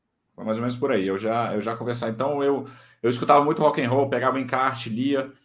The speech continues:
Então, eu fiz uma viagem pra Disney quando eu tinha onze anos,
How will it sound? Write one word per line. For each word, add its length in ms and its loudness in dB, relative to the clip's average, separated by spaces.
Então, 320 0
eu 120 2
fiz 160 -2
uma 120 2
viagem 300 2
pra 180 2
Disney 380 -4
quando 160 -4
eu 60 -2
tinha 180 -4
onze 300 -2
anos, 640 -8